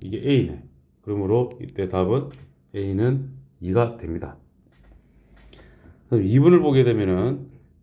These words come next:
T는 일에서 T는 A까지 점 P가 움직인 거리.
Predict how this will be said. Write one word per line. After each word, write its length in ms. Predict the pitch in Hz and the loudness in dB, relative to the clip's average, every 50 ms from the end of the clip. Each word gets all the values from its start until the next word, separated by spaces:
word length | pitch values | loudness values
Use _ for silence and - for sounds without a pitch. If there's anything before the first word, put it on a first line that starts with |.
| _ _ | _ _
T는 320 | - - 175 165 156 139 | -2 0 2 2 4 4
일에서 720 | 135 160 160 160 160 156 - 139 131 113 104 95 90 - - | 4 4 4 4 2 2 0 2 2 2 2 2 -2 -6 -12
T는 440 | - - 151 143 139 123 - - - | -8 -4 -2 0 2 0 0 0 0
A까지 1000 | 147 147 139 131 135 - 120 113 110 104 104 113 113 110 110 110 - - - - - - - - - _ _ | 0 0 0 0 0 0 2 2 2 2 0 -2 -2 0 0 -2 -4 -6 -12 -20 -20 -20 -20 -20 -20 _ _
점 260 | - - 143 151 143 | -2 0 2 2 0
P가 180 | - - 147 120 | -2 0 0 0
움직인 640 | 92 101 113 123 139 139 135 202 202 202 175 120 | 0 4 4 4 6 6 4 2 0 0 0 0
거리. 340 | - 95 92 90 87 78 - | 0 0 0 0 -2 -6 -10